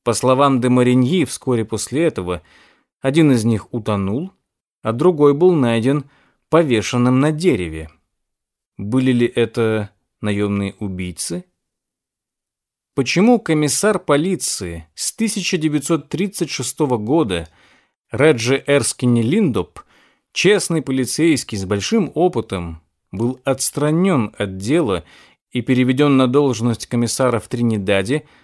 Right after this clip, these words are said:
когда сузил круг подозреваемых? Линдоп позже показал, что, цитата, "Де Мариньи был беспринципным негодяем, но он не убивал Оукса.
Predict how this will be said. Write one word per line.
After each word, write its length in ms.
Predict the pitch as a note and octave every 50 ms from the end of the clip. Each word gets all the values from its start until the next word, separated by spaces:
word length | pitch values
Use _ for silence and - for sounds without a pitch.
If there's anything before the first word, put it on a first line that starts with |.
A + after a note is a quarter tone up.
| _ _ _ _ _
когда 320 | - A2 G2 G2+ F#2+ G#2 G2
сузил 480 | - - - G#2+ G2 F#2 A#2 B2+ B2
круг 300 | B2+ - G#2+ A2 G#2+ -
подозреваемых? 1120 | - C3 B2 D3 C#3 B2+ C#3+ D#3+ E3+ E3+ E3+ C#3+ G#2 E2+ D#2+ D#2 D#2 D2+ - - - _ _ _ _ _ _ _ _ _ _ _ _ _ _ _ _ _ _ _ _ _ _
Линдоп 500 | A#2 A2+ C3 D#3 E3+ F3+ F#3 G#3+ A3 A3 -
позже 320 | _ - C#3 C3 C3 A#2+ A#2+
показал, 520 | - B2 - A#2 G#2+ G2+ G#2+ A#2+ D3+ E3+
что, 280 | D#3+ - - C#3+ B2+ A#2
цитата, 600 | - - B2+ - - C#3+ A2 F#2+ - G#2+ G2+ - - - - _ _ _ _ _ _
"Де 200 | G2+ G2+ C3+ D3
Мариньи 500 | D3+ D#3 D#3 D#3 E3 D#3+ D#3+ D3+ E3+ G3
был 220 | F3 D3 D3+ C#3+ C3
беспринципным 960 | B2+ D3+ E3+ - - - F3 E3+ E3 D3+ - - B3 A3+ - - A#2 G#2 G2
негодяем, 760 | G2 G2 F#2+ G2 G2 F2+ F2+ F#2+ F2+ F2 F2 E2+ D#2+ D#2+ _ _ _ _ _
но 240 | - A2+ B2 D3+ E3+
он 160 | E3+ E3 D#3+
не 80 | D#3+ E3
убивал 560 | E3 E3 D3+ D3+ D#3 D3+ F3+ G3+ F3 C3+ - -
Оукса. 580 | B2 A2+ G2+ F#2 F2 - - - E2+ E2+ D#2+